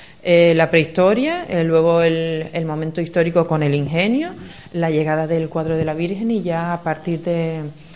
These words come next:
de mil ochocientos con la construcción, todo relacionado con el mar, con todo lo que nos ha llegado por el mar,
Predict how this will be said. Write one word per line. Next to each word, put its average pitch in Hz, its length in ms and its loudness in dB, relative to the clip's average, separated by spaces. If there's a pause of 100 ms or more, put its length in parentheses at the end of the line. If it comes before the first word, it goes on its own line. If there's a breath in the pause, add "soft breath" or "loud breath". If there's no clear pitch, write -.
(220 loud breath)
de 165 160 0
mil 156 140 0
ochocientos 160 520 -4
con 175 140 -2
la 151 80 0
construcción, 160 600 -4
todo 208 220 4
relacionado 233 840 -2
con 190 280 0
el 170 180 0
mar, 160 380 0
con 156 240 -2
todo 175 200 4
lo 190 120 4
que 196 80 0
nos 190 120 0
ha 185 60 2
llegado 180 380 2
por 190 180 0
el 151 140 0
mar, 147 300 -4